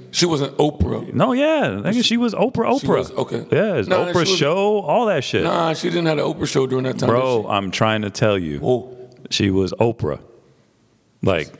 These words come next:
Speaker 1: She was ugly Oprah, too.
Speaker 2: queen motherfucker of, you know what I'm saying, black media.
Speaker 1: Mm.
Speaker 2: Oprah.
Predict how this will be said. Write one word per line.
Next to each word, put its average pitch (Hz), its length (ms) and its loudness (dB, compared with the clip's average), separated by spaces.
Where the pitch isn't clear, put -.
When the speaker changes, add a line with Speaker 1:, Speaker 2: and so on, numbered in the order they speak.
Speaker 1:
She - 100 -4
was 113 100 -2
ugly 113 300 -2
Oprah, 107 300 -6
too. 120 100 0
Speaker 2:
queen 139 500 0
motherfucker 127 680 0
of, 92 440 -2
you 110 80 0
know 107 80 0
what 104 40 0
I'm 143 60 -2
saying, 104 180 -2
black 107 280 2
media. 90 480 -2
Speaker 1:
Mm. 131 80 -6
Speaker 2:
Oprah. - 260 -6